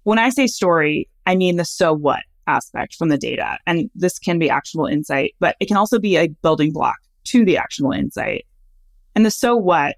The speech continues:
is most likely going to be in the pain points part where you're digging into the problem. And it really doesn't have to be an extensive breakdown.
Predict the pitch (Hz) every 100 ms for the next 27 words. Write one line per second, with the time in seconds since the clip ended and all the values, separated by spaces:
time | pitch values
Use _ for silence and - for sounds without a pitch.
0 | _ 170 165 - - 180 208 180 165 170
1 | 160 156 151 147 147 139 151 143 - 143
2 | - - - - - 131 - - 165 156
3 | 147 151 147 143 - - - - - -
4 | - - _ _ _ _ - 214 196 233
5 | 311 240 226 185 180 - 175 165 156 -
6 | 156 156 151 143 147 - - -